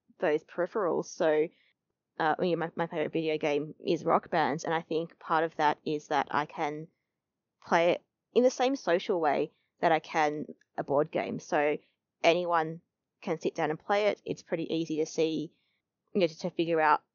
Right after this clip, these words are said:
how the controller maps to the screen. Uh, there's no weird thing you're holding with a whole bunch of buttons, it's just hitting some drums. So I think, you know, having that, you know, that mapping, you know, makes it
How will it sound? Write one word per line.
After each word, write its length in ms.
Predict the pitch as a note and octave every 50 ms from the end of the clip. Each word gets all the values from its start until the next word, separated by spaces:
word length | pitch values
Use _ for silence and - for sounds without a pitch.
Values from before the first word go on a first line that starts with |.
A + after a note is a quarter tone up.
| _ _ _ _
how 560 | - - - G3+ E3 D#3 D3+ D3 D3+ D#3+ D#3 - _ _
the 80 | - F3
controller 500 | - F#3 - - - F3+ F3 E3+ F3 E3
maps 520 | E3 E3+ E3+ - - - - - - - _ _ _ _ _ _ _
to 120 | - G#3 F#3
the 80 | E3+
screen. 400 | - - - G3+ G#3+ C#4 D#4+ F4 F#4+ - _ - - - _ _ _ -
Uh, 140 | - D#3+ D#3
there's 200 | D#3+ D#3+ - F#3+
no 360 | E3+ D#3 D#3 D3+ D3+ D#3 E3 - _ _ _ _ _ _ _ _
weird 300 | F3 F3+ E3+ E3+ E3 -
thing 140 | - F3 E3+
you're 120 | E3 E3+ E3
holding 280 | - F3 E3 E3+ E3
with 100 | D#3+ D#3
a 40 | D#3+
whole 140 | E3+ D#3 D3+
bunch 200 | D#3 D#3 - -
of 100 | D#3 -
buttons, 320 | E3+ F3+ G#3 A3 A3 E3+
it's 120 | E3 - -
just 280 | - D3+ D3+ - - _ _ _ _ _ _ _ _ _ _ _ _ _ _ _ _
hitting 540 | - - - - G3+ E3 E3 D#3+ D#3+ E3 E3+ - _ _ _
some 160 | - F3+ E3
drums. 560 | E3 F3 F#3 G3+ G#3+ A3+ B3 C4 - - - _ _ _ _ _ _ _ _
So 100 | - G3+
I 140 | F#3+ F#3+ - _ _
think, 220 | G#3 G3 G3+ G#3+ - -
you 120 | F3+ D3+
know, 40 | D#3
having 360 | D#3+ - E3 D#3+ E3 E3 D#3+ D3+
that, 220 | D3+ C#3+ - - _ _ _ _ _
you 140 | - D#3+ D#3+
know, 60 | -
that 80 | -
mapping, 600 | E3+ E3 D#3 D#3+ - - E3+ D#3+ D#3 D#3 D#3 E3 - _ _ _ _ _ _ _ _ _ _ _ _ _ _ _ _
you 80 | G#3+ F#3
know, 80 | D#3
makes 340 | D#3+ D#3+ D#3 E3 - - -
it 260 | E3+ - - - -